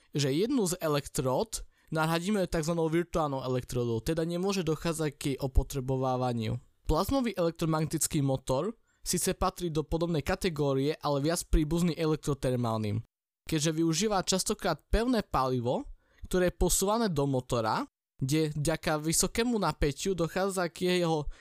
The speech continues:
ionizácii a následne elektromagnetickým poľom je vypudzované z motora von, čím vytvára ťah. Predposlednou kategóriou sú kolejné elektrosprejové motory. Tie sú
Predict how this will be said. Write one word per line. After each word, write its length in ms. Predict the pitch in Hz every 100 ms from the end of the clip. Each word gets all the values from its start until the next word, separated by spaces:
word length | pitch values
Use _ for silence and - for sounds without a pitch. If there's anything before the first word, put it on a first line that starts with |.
| -
ionizácii 960 | 139 151 151 139 135 135 - 165 233 -
a 80 | 147
následne 480 | 151 160 214 196
elektromagnetickým 880 | 185 170 170 180 175 175 220 - 156
poľom 480 | - 139 135 160 262 -
je 100 | 156
vypudzované 640 | 175 185 196 170 196 220 180
z 80 | 175
motora 400 | 170 196 165 139
von, 240 | 147 175
čím 240 | - 170
vytvára 400 | 151 151 143 135
ťah. 400 | 127 123 104 - - _ _
Predposlednou 600 | 165 - 240 - 226 190
kategóriou 480 | 185 - 175 160 160
sú 240 | - 156
kolejné 560 | - 180 185 180 175 165
elektrosprejové 720 | 170 - - - 135 120 120
motory. 480 | 117 - 120 117 -
Tie 160 | 175
sú 240 | 226 240